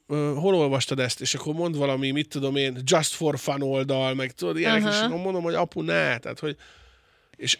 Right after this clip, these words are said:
Speaker 1: azért az idősebbekre nagyon oda kell figyelni ilyen
Speaker 2: Egyébként
Speaker 1: ügyben.
Speaker 2: most így e-, erről jutott eszembe,
Speaker 1: Akik
Speaker 2: hogy
Speaker 1: amúgy nem is olyan nagyon idősek.
Speaker 2: Igen, igen, igen. És a-, amire még jobban oda kell figyelni, ezek a csalások.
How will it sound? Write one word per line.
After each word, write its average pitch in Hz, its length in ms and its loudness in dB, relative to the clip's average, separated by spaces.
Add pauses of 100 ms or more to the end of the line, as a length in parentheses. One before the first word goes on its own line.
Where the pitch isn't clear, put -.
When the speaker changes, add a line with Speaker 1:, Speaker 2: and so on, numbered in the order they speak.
Speaker 1:
azért 156 260 2
az 147 120 -2
idősebbekre 165 640 0
nagyon 247 280 0
oda 113 120 -4
kell 107 240 -4
figyelni 107 480 -8
ilyen 107 140 -2
Speaker 2:
Egyébként 196 520 0
Speaker 1:
ügyben. 196 140 -8
Speaker 2:
most 202 160 -4
így 190 120 -2
e-, 185 360 0
erről 185 240 0
jutott 170 280 -6
eszembe, 185 320 4
Speaker 1:
Akik 220 140 6
Speaker 2:
hogy 190 100 4
Speaker 1:
amúgy 214 200 4
nem 240 140 6
is 190 120 2
olyan 175 160 4
nagyon 180 240 2
idősek. 117 500 -2 (120)
Speaker 2:
Igen, 196 360 0
igen, 190 280 -2
igen. - 240 -6
És - 220 -4
a-, 196 140 0 (100)
amire 185 320 4
még 170 200 -2
jobban 185 220 0
oda 214 120 -4
kell 233 160 -4
figyelni, 220 320 -4
ezek 214 260 -6
a 202 160 -2 (340)
csalások. - 680 -4